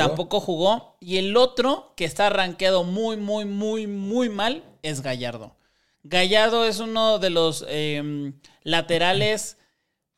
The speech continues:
más deficientes de la liga, o por lo menos no de los primeros. Entonces,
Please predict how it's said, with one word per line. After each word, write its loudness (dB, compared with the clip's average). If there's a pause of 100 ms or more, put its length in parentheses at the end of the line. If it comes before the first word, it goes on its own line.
(360)
más 2
deficientes -2
de 0
la 0
liga, 0
o 0
por 2
lo 2
menos -2
no 2
de 4
los 0
primeros. -4
Entonces, -2